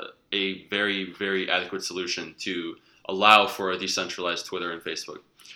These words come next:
Besides that, I think it's really just the, the infrastructure protocols um, but in terms of what am I specifically buying, not much besides Siacoin, Bitcoin,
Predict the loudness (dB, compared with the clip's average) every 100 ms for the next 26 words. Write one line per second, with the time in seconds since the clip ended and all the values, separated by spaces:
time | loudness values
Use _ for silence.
0 | -16 -4 4 6 6 6 6 6 4 -8
1 | -20 _ _ _ _ _ _ -16 -4 -4
2 | -2 -4 -2 0 0 0 -2 -2 -8 -18
3 | _ _ -14 -4 0 2 0 -2 -4 -10
4 | _ _ _ _ -6 -4 -4 -2 2 2
5 | 4 2 0 2 2 2 2 2 2 -2
6 | -8 -16 _ _ _ _ -2 0 2 -2
7 | -6 -12 -18 _ _ _ _ -20 -20 _
8 | -6 0 0 -2 -4 -4 -4 0 0 2
9 | 0 0 -2 -4 -4 -4 -2 2 2 0
10 | -4 -14 _ _ _ _ _ _ _ _
11 | _ _ _ _ -8 -2 -2 -2 -4 -4
12 | -6 0 0 0 0 0 0 -2 -4 -4
13 | -4 -6 -6 -6 -6 -8